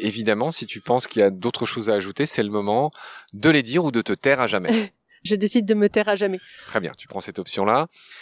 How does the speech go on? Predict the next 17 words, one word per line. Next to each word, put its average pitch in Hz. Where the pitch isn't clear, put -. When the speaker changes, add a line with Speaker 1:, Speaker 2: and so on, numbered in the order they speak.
Speaker 1:
Eh 104
bien, 131
euh, 123
je 113
te 131
pose 156
la 120
dernière 131
question 139
rituelle 147
qui -
concerne 104
le 90
titre -
de 95
mon 87
podcast, -